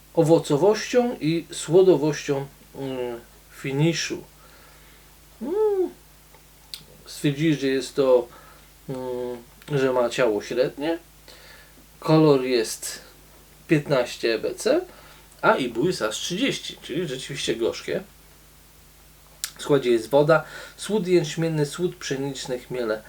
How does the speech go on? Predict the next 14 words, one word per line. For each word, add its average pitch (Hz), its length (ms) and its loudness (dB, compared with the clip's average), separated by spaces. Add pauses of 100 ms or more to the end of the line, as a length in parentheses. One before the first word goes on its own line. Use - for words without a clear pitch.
(440)
i 123 120 -6
drożdże. 107 720 -6 (420)
Mm. 127 400 -8 (800)
No 151 160 -6
okej. 117 320 -4 (840)
Kapsel 131 380 2
czarny 123 320 -2
golas, 113 400 2
nic 139 140 -10
ciekawego. 113 580 -2 (1300)
Przejdźmy 151 340 0
do 135 100 2
piwa. 139 340 -4 (1600)
E, 392 40 -2